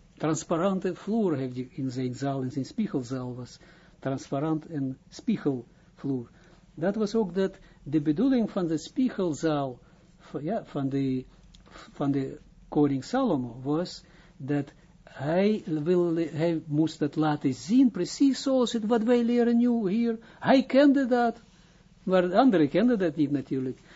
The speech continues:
Maar wat betekent dat? Iedereen begrijpt dat? Dat is de spiegelzaal. Dat betekent dat die, dat die doorgelaten wordt, doorgelaten wordt van de ene partsoef naar de andere partsoef,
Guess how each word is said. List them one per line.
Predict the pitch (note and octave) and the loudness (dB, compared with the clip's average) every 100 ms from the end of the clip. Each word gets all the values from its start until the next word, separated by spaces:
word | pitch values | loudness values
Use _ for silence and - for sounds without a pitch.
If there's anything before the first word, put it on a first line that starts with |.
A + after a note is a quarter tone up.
| - | -6
Maar | E3+ F3 E3+ | 0 2 2
wat | E3+ G#3 | 0 0
betekent | G3 G3+ F#3 F#3 | 0 0 0 0
dat? | F3 E3 | -2 -2
Iedereen | A3 A3+ A#3 | 0 0 0
begrijpt | A3+ A3+ A3+ | 0 0 0
dat? | A3+ - - - | -2 -8 -12 -2
Dat | G3 A#3 | 2 2
is | G#3+ E3+ D#3 | 2 0 2
de | E3 D#3+ D3 C#3+ - | 6 8 6 2 -6
spiegelzaal. | D3 - F3+ - D3+ C3+ D#3 C#3 | -8 0 0 4 2 2 0 0
Dat | C#3 A3+ G3 | 0 0 0
betekent | G3+ G3 F#3+ F3 D#3+ | 0 0 0 -2 0
dat | D#3 | 0
die, | D3 D3+ C#3 - - - - | 4 4 2 -6 -20 -20 -18
dat | C#3 D3+ C#3+ | -4 -2 2
die | C#3+ C#3+ C#3 C#3 - - B2+ | 4 4 4 0 -6 -14 4
doorgelaten | F#3 B3+ C#4 - B3 A#3 A3+ G#3+ A3 | 8 10 8 4 0 2 2 0 -2
wordt, | G3+ G3+ G3 F#3 C#3+ | 0 0 -2 -4 -8
doorgelaten | C3 G3 A#3+ A#3+ - G#3 G#3 G3 G3 F3+ | 0 4 6 4 0 -2 0 -2 -2 0
wordt | F#3+ F3+ - | 2 2 0
van | - D3+ | 0 2
de | D3 C#3+ | 2 -2
ene | G#3+ A#3+ G3+ F3 | 2 4 4 2
partsoef | - C#3+ - D#3+ D3 | 0 -4 -2 -2 0
naar | C3+ B2+ | 0 0
de | C3 | -2
andere | - G#3 D4+ C4+ G3+ | 2 6 8 8 4
partsoef, | E3 D#3+ C#3+ - C#3 | 0 -2 -2 -4 -4